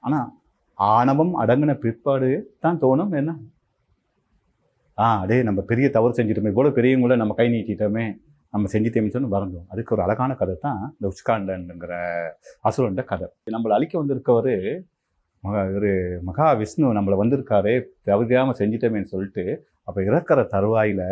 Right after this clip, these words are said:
மகாவிஷ்ணுகிட்ட கேக்குறாரு, அஹ், மகாவிஷ்ணு, "விஷ்ணுவே, நான் வந்து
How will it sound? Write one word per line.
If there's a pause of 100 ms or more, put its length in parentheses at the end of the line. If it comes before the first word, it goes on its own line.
(120)
மகாவிஷ்ணுகிட்ட
கேக்குறாரு, (760)
அஹ், (100)
மகாவிஷ்ணு,
"விஷ்ணுவே, (300)
நான்
வந்து